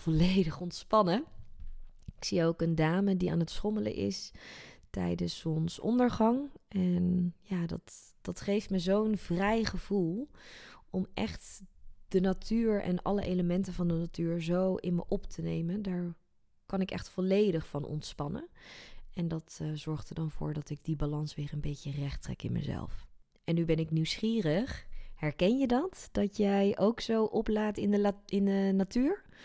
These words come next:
Of herken je dat juist totaal niet? Word je er misschien heel onrustig van? Zou natuurlijk ook kunnen. De liefdesbrigadier van deze aflevering, die zal het, eh,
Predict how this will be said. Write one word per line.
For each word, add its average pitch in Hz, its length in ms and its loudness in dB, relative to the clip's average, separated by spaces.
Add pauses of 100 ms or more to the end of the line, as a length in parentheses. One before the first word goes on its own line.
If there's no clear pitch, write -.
(400)
Of 180 440 -2
herken 160 300 -2
je 156 80 0
dat 156 140 -2
juist 160 320 -4
totaal 214 480 0
niet? 233 440 0
Word 170 160 -4
je 180 80 -6
er 160 120 2
misschien 165 280 2
heel 165 200 4
onrustig 185 640 0
van? 240 320 -2 (680)
Zou 143 140 -6
natuurlijk 147 340 -6
ook 165 180 2
kunnen. 151 340 0 (280)
De 196 380 4
liefdesbrigadier 202 840 4
van 196 140 0
deze 233 300 4
aflevering, 196 640 2
die 214 140 2
zal 214 240 6
het, 202 240 0
eh, 190 360 6